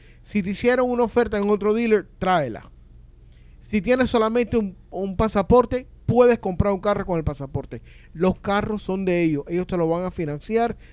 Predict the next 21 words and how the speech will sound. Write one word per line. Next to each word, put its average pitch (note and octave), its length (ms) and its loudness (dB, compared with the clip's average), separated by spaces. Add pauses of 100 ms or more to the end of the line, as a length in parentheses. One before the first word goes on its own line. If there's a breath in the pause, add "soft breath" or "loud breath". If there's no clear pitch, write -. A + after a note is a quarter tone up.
si - 240 -4
es F3+ 100 -2
necesario. C#3+ 680 -8 (840 soft breath)
No G3+ 360 6
hay A#3 200 2
otra A3 340 0
mejor F#3+ 300 -2
opción E3 480 -4 (200)
en, E3 380 -4
en D#3 220 -8
Hialeah, D#3 520 -4
en F3 100 -8
Miami, F3 340 -6
en F3 60 -6
esta F3+ 200 -6
área, F#3+ 240 -2 (300 soft breath)
para D3+ 200 -4
comprar D3+ 440 -4
un F#3 220 -8
carrito F3 600 -6
usado. E3 560 -2